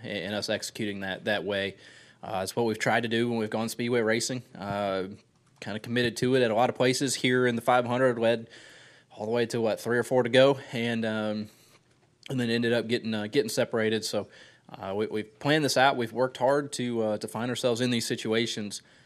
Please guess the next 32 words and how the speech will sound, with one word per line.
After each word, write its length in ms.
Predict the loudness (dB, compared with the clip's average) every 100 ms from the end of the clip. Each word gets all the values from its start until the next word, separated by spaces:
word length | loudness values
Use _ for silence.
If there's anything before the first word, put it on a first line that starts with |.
| _ -20
Uh, 280 | -14 -10 -6
we, 160 | -4 -4
we've 180 | -4
just 200 | -6 -6
been 160 | -6 -4
needing 300 | -4 -4 -6
to, 300 | -6 -6 -6
to 240 | -6 -8 -10 _ _ _ -6
capitalize 520 | -4 -2 0 0 -2
and 100 | -6
close 220 | -4 -4
the 80 | -2
deal 220 | -2 -2
in 40 |
the 80 | -4
last 400 | -6 -6 -6 -10 -14 -8
two 160 | -8
percent 400 | -6 -6 -4 -4
of 80 | -6
these 160 | -8 -6
races, 540 | -4 -4 -6 -6 -8 -10
and, 300 | -6 -6 -4
um, 280 | -4 -6 -8 -8
we're 100 | -4
finally 280 | 0 0 0
able 180 | -2 -4
to 60 |
do 180 | -4 -4
that 160 | -4 -6
tonight. 380 | -8 -10 -10 -10
So, 320 | -8 -6 -4
um, 200 | -6